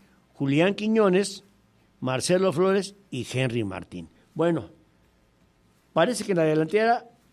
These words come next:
podría darse el caso de que estuviera bien. El problema es que, ¿a quién va a dejar en la delantera? ¿Nada más a Henry Martín? ¿Y a Santi Jiménez lo van a dejar en la banca?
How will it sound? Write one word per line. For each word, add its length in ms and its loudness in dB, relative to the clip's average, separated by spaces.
podría 460 4
darse 300 0
el 100 -4
caso 440 0
de 140 -4
que 100 -4
estuviera 480 -4
bien. 300 -2
El 140 -4
problema 360 0
es 120 -6
que, 300 0
¿a 100 -2
quién 220 0
va 60 4
a 40 4
dejar 220 -2
en 100 -2
la 80 -4
delantera? 580 -6
¿Nada 180 -2
más 200 -2
a 60 -6
Henry 260 0
Martín? 420 -4
¿Y 160 -2
a 160 0
Santi 600 -2
Jiménez 400 0
lo 100 0
van 160 -2
a 0 -
dejar 180 -2
en 120 -2
la 100 -4
banca? 480 -8